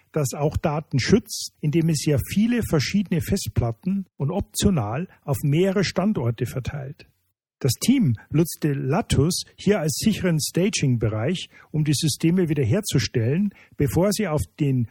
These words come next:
nun desinfizierten ursprünglichen Serverinfrastrukturen installiert wurden. Wiederherstellungspläne minimieren Verluste. Die einzigen Dateien, die wiederhergestellt werden mussten, waren demnach Dateien,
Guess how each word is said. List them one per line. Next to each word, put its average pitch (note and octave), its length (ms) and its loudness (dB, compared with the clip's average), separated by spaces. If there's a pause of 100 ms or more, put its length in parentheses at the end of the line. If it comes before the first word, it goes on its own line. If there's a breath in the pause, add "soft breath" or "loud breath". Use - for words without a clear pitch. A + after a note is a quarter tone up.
nun F#3+ 380 4
desinfizierten E3 960 0
ursprünglichen E3+ 1040 0
Serverinfrastrukturen D3 1300 0
installiert E3+ 680 0
wurden. G#2+ 320 -2 (640)
Wiederherstellungspläne F3+ 1300 2
minimieren E3+ 560 4
Verluste. A#2 720 4 (580)
Die A#2+ 240 4
einzigen F#3+ 600 0
Dateien, A#2 640 0 (300)
die C#3 140 4
wiederhergestellt C3+ 880 4
werden A2 240 2
mussten, E3 600 2
waren C3+ 440 2
demnach D3 580 2
Dateien, A#2+ 760 0